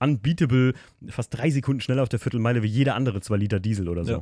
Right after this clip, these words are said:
Speaker 2: ja.
Speaker 1: Selbst fast so schnell wie die drei Liter Diesel, die großen Aufgepumpten.
Speaker 2: Ja.
Speaker 1: Und weil Wassermethanol, ich hatte mir von A E M aus den U S A so ein Trucksystem mitgebracht mit so,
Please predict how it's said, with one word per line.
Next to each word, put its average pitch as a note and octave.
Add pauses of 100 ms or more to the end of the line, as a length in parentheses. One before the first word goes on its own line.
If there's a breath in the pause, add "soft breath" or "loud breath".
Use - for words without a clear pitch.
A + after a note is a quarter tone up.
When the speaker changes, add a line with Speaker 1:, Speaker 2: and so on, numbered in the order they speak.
Speaker 2:
ja. A#2+
Speaker 1:
Selbst A#2
fast -
so B2+
schnell B2+
wie A#2
die G#2+
drei A#2+
Liter A2+
Diesel, G2+
die G#2
großen A2
Aufgepumpten. G2+
Speaker 2:
Ja. - (260 loud breath)
Speaker 1:
Und G2+
weil G#2
Wassermethanol, A2
ich -
hatte A#2+
mir A2
von G#2+
A -
E A#2
M A#2+
aus -
den A2
U G#2
S G2+
A A#2
so G2+
ein G2
Trucksystem G2
mitgebracht G2
mit G2+
so, G2+